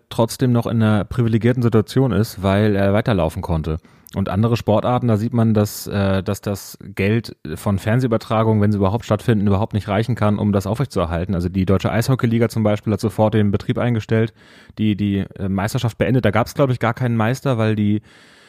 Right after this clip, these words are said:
noch in den, äh, Playoffs waren. Und, äh, beziehungsweise noch nicht in den Playoffs, glaub ich. Äh, die haben einfach eine Abschlusstabelle der Saison, aber noch keinen, keinen Meister, glaub ich, äh, dieses Jahr.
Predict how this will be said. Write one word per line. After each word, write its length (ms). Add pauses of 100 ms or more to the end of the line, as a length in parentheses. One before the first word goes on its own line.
(240)
noch 240
in 180
den, 300
äh, 120
Playoffs 460
waren. 400 (1300)
Und, 580
äh, 240
beziehungsweise 340
noch 100
nicht 180
in 60
den 100
Playoffs, 380
glaub 200
ich. 160
Äh, 140
die 100
haben 100
einfach 140
eine 160
Abschlusstabelle 920 (260)
der 120
Saison, 360
aber 120
noch 100
keinen, 300
keinen 200
Meister, 340
glaub 220
ich, 260
äh, 280
dieses 220
Jahr. 240